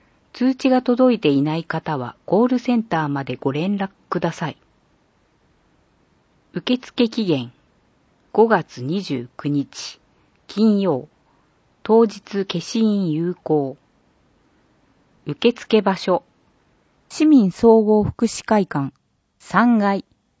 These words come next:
第三会議室、潮見二の九。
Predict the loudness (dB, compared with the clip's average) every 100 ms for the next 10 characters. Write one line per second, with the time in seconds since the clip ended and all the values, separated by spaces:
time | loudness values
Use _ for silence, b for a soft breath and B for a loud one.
0 | _ -2 0 0 0 0 0 0 -2 -4
1 | -10 -12 -14 -12 -12 _ _ _ _ _
2 | _ -20 -4 2 2 4 0 2 2 0
3 | -2 -10 -8 -8